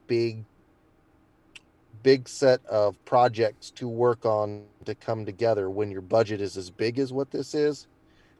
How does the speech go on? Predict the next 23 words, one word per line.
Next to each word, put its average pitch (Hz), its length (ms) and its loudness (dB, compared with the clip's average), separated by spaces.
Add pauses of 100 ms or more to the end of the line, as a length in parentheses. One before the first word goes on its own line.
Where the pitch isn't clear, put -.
And, 113 420 0 (220)
okay, 113 300 -2 (440)
w-, 110 280 -16 (920)
let, 131 220 -2
let 147 80 4
me 143 80 2
dig 131 220 6
a 127 40 4
little 131 220 6
bit 110 160 -2
deeper 104 320 -6
here 92 280 -2
in 92 100 -4
this 90 180 -10
too. 95 280 -2
So, 113 440 6 (1040)
I 139 80 8
watched, 165 460 6 (540)
uh, 117 280 6
Avengers: 147 800 2 (120)
Age 123 280 4
of 117 100 2
Ultron 107 840 2